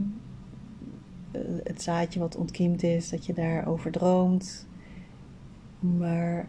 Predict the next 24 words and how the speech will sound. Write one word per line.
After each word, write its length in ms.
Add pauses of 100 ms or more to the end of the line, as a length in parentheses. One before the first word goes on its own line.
(100)
eh, 100 (680)
het 180
vergeet 520
om 220
voeding 400
te 80
geven 640
en, 280
eh, 260 (100)
vocht 340
te 80
geven 680
en 380
licht 340
te 80
geven. 520 (1040)
Dan 400
wordt 220
zo'n, 460 (120)
zo'n 280
zaadje 420
verpieterd 600
dan 200
ook. 320